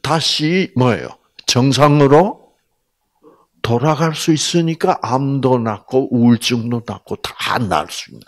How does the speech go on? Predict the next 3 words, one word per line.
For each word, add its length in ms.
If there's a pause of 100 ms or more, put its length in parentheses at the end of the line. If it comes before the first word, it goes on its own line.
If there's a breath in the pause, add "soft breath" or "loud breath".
거예요. 200 (1400)
응. 340 (1300)
아시겠죠? 580